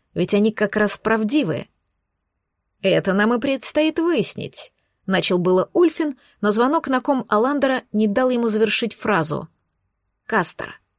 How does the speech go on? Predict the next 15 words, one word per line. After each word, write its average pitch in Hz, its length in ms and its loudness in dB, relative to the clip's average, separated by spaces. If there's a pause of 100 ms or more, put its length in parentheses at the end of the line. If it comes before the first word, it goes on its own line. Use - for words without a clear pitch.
(300)
Будь 202 340 0
он 226 140 2
проклят 233 480 0
трижды". 165 640 -2 (560)
Ларс 240 340 4
едва 247 280 2
не 240 100 0
разбил 240 320 2
гаджет 226 380 0
о 233 60 4
стену, 226 400 0
но 156 100 -2
всё 208 200 -2
же 202 100 0
ответил. 208 600 -4